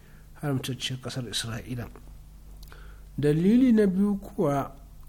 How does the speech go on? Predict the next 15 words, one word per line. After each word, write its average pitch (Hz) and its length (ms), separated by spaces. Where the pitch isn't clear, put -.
da 135 140
suka - 300
hana 170 200
'yan 160 420
sahayoniya 156 720
zuwa 147 480
wannan 156 320
jana'izar 147 640
ta 151 100
Mandela, 147 720
na 156 100
farkonsu 170 500
shine 156 640
haushinsu 156 1040
da 104 160